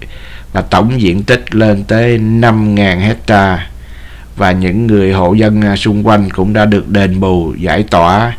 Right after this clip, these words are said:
để mà nhường đất xây cái phi trường này. Thì giai đoạn một là sẽ xây ở trong, à, một cái khoảng đất lên tới một ngàn hai trăm hecta,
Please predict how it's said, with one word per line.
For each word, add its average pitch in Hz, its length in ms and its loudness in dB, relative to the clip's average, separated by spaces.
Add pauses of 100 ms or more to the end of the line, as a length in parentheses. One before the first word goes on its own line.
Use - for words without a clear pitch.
(460)
để 73 400 -2
mà 107 280 0
nhường 95 360 2
đất 104 160 0 (340)
xây 92 380 0 (100)
cái 101 200 -2
phi 98 160 -2
trường 90 300 -2
này. 90 260 0
Thì 90 160 -2
giai 98 160 0
đoạn 90 300 0
một 92 400 0 (120)
là 82 180 -4
sẽ 82 240 -4
xây 98 480 2 (720)
ở 90 240 -4 (100)
trong, 95 360 -2
à, 95 280 -4 (260)
một 71 240 -8
cái 104 180 -2
khoảng 90 300 -2
đất 113 320 -2
lên 98 320 0
tới 104 260 0
một 107 220 -2
ngàn 92 340 -2
hai 92 220 -2
trăm 90 200 -2
hecta, 95 640 0